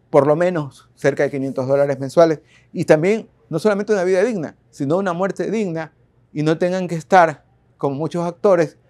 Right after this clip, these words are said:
que a sus ochenta, ochenta y cinco años,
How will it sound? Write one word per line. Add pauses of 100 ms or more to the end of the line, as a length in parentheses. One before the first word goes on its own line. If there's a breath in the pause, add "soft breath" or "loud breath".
(360)
que
a
sus
ochenta,
ochenta
y
cinco
años,